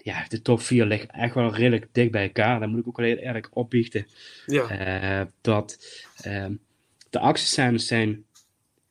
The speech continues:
Speaker 1: eh, echt top.
Speaker 2: Ja.
Speaker 1: Maar ik vond bij deze film een aantal actiescènes hadden gewoon een heel rare afronding. Een heel apart einde. Ehm, en
Speaker 2: Zoals bijvoorbeeld?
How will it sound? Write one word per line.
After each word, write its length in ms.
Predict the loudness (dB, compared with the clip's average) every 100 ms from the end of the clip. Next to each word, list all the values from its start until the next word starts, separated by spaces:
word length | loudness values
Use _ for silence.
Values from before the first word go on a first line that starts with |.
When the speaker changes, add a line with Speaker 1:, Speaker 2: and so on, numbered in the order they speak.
| _
Speaker 1:
eh, 120 | -20 -20 -20 -20 _ _
echt 280 | 0 0 4
top. 400 | 4 4 -6 -20 _ _ -20 _ _ _
Speaker 2:
Ja. 80 | -20 -20 _
Speaker 1:
Maar 260 | 0 4 4
ik 120 | 0
vond 300 | -4 0 2
bij 80 | 4
deze 260 | 6 4 2
film 380 | -2 0 2 0
een 180 | -2 -2
aantal 300 | 0 0 0
actiescènes 500 | 0 -2 0 2 2
hadden 260 | 2 2 2
gewoon 220 | 4 2
een 100 | 2
heel 220 | 2 2 2
rare 460 | 2 0 0 -4 -6
afronding. 600 | -8 -2 0 0 -2 -8 _ _ _ _ _
Een 120 | -2
heel 360 | 2 4 2 0
apart 380 | -2 -4 -4
einde. 440 | 2 4 6 2 -6 -16 -20 -20 -20 _
Ehm, 960 | -10 -8 -6 -4 -4 -4 -4 -4 -4 -6 -10 _ _ _ _ _ _ _ _ _
en 280 | -8 -6
Speaker 2:
Zoals 320 | -4 -6 -8 -8
bijvoorbeeld? 640 | -6 -6 -6 -8 -10 -16